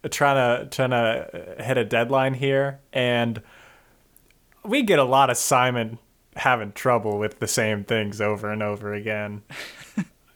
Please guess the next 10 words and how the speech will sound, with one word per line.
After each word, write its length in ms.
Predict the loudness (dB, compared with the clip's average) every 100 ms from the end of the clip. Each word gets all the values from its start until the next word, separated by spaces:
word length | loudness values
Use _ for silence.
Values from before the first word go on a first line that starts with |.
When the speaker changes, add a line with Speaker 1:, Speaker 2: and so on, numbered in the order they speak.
| _ -14
Speaker 1:
Uh, 200 | -8 -4
Simon, 720 | -2 4 4 4 0 -6 -12 -18 _ _ _ _ _ _ _
come 180 | 0 2
on, 220 | 0 -4
bud. 300 | -6 -6 -6 -14 _ _ _ _ _ -20 _ -18 -18 -16 -14 -14 -10
Speaker 2:
So, 400 | -2 2 4 2
so 200 | 0 0
<laughs> 560 | 0 -2 -6 -8 -12 -4
this 400 | 0 2 0 0
most, 380 | 2 2 0